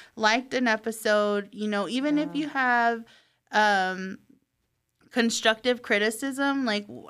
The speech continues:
Speaker 2: Yeah, we
Speaker 1: I'm
Speaker 2: would
Speaker 1: open
Speaker 2: take
Speaker 1: to
Speaker 2: it.
Speaker 1: it. We
Speaker 2: Yeah.
Speaker 1: will take it because we wanna do better. And if that constructive criticism is gonna help us reach ten more people,
Speaker 2: Yeah.
Speaker 1: then that's even better. Or even, and not just people, other people, like, even if it helps me
Speaker 2: Us.
Speaker 1: grow as a
Speaker 2: Mm-hmm.
Speaker 1: person,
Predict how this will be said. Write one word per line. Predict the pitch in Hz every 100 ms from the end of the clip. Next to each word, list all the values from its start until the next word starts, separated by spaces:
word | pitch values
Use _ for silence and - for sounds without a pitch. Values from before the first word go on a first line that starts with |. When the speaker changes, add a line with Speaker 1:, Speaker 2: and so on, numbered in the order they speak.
| 190
Speaker 2:
Yeah, | 180
we | 175
Speaker 1:
I'm | 233 226
Speaker 2:
would |
Speaker 1:
open | 202 202 196 214
Speaker 2:
take | 156
Speaker 1:
to |
Speaker 2:
it. | 202 175
Speaker 1:
it. | 175
We |
Speaker 2:
Yeah. | 214
Speaker 1:
will | 233
take | 240 254 247
it | 233
because | 233 233
we | 233
wanna | 247 254 254
do | 247 247
better. | 226 233 226
And | 208 226
if | 226 220
that | 220 226
constructive | - 247 - 226 240 247
criticism | - 247 247 247 247 247 240
is | 220
gonna | - 220 220 214 - -
help | - 226
us | 226 220 -
reach | 240 233 - - - -
ten | - 226 220
more | 254 302
people, | 302 320 320 311 311 320
Speaker 2:
Yeah. | 233 196 202
Speaker 1:
then | 240 233
that's | 240 277 277
even | 285 285 269
better. | 262 269 240 202 -
Or | 233 262
even, | 277 294 370 349 - 101
and | 254 269 262 - - -
not | 262 285 339 330
just | 320 311 -
people, | - 294 294 269
other | 240 285 302
people, | 277 240
like, | 226 226
even | 247 262 285
if | 277
it | 262
helps | 247 247 -
me | 202 196 247
Speaker 2:
Us. | 247
Speaker 1:
grow | 214 202 196
as | 190 190
a | 190
Speaker 2:
Mm-hmm. | 185
Speaker 1:
person, | 185 202 175 170 180 180